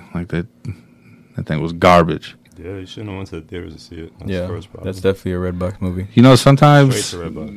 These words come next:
Speaker 1: Yeah, I, I, I feel
Speaker 3: Straight
Speaker 1: like
Speaker 3: to Showbox. <laughs>
Speaker 1: <laughs> feel, <laughs> straight
Speaker 3: Ain't paying
Speaker 1: to
Speaker 3: a dollar for that.
Speaker 1: straight to Amazon Fire Stick.
Speaker 3: Yep.
Speaker 1: You know,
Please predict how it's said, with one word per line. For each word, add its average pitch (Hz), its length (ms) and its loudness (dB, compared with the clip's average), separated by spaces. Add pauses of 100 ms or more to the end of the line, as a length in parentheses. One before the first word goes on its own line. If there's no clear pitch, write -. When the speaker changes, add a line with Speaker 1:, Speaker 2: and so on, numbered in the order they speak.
Speaker 1:
Yeah, 107 420 4 (260)
I, 104 120 -2
I, 101 360 -6 (640)
I 107 80 4
feel - 0 -
Speaker 3:
Straight 139 160 4
Speaker 1:
like 147 180 8
Speaker 3:
to 110 60 4
Showbox. 101 1000 4
<laughs> - 0 -
Speaker 1:
<laughs> - 20 -4
feel, 120 320 0
<laughs> - 920 0
straight 101 340 0
Speaker 3:
Ain't 101 100 4
paying 107 140 6
Speaker 1:
to 98 60 4
Speaker 3:
a - 20 2
dollar 98 220 4
for 95 120 -4
that. 110 260 2 (380)
Speaker 1:
straight 101 480 0
to 98 280 2
Amazon 87 540 -2
Fire 82 260 -2
Stick. - 320 -12 (480)
Speaker 3:
Yep. 92 240 -8 (280)
Speaker 1:
You 85 100 -4
know, 85 280 0